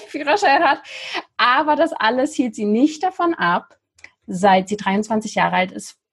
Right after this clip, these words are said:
fast ausschließlich aus dem Backpack zu leben oder zum Beispiel auch durch Neuseeland im Van unterwegs zu sein. Sie war tatsächlich auch sehr lange alleine auf Reisen.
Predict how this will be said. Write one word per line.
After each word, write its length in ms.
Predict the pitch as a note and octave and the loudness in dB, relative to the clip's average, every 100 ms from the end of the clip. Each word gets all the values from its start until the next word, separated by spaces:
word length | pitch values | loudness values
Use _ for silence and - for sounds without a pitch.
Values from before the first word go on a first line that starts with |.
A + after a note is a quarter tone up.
| _ | _
fast 400 | - B3+ D#4 - | -2 0 0 0
ausschließlich 640 | - G#3+ A3 A3 G#3+ A3 G#3+ | 0 0 -2 -6 -6 -8 -8
aus 100 | F#3+ | -8
dem 240 | G3+ F#3 | -8 -8
Backpack 580 | - G#3 - - F3+ - | -8 -10 -12 -10 -10 -10
zu 140 | - | -8
leben 500 | F#3 F3 E3 E3+ - - | -6 -4 -2 -2 -6 -2
oder 280 | G#3 A3+ A3 | 4 4 4
zum 140 | A3+ | 2
Beispiel 320 | G3 G3 - | 2 0 0
auch 140 | F3+ F#3 | -2 -2
durch 200 | F#3+ - | -8 -8
Neuseeland 540 | F3 E3 F3+ F3 E3 | -6 -4 -4 -4 -4
im 180 | F#3 E3+ | -6 -4
Van 300 | E3 E3+ F#3 | -2 -2 -4
unterwegs 540 | F#3 F#3+ E3 D#3 - | -8 -8 -8 -10 -10
zu 100 | - | -12
sein. 380 | F3+ - - - | -10 -10 -12 -6
Sie 120 | A3+ | 0
war 140 | A#3 C#4 | 0 0
tatsächlich 480 | C4+ B3+ B3 - | -4 -6 -8 -6
auch 80 | B3 | -8
sehr 240 | - G#3 G3+ | -2 0 0
lange 260 | G3 G#3 | 0 -2
alleine 500 | A#3 A#3 F#3+ G3 G3 | -4 -2 0 0 0
auf 180 | - - | -4 -12
Reisen. 360 | - - - | -18 -16 -18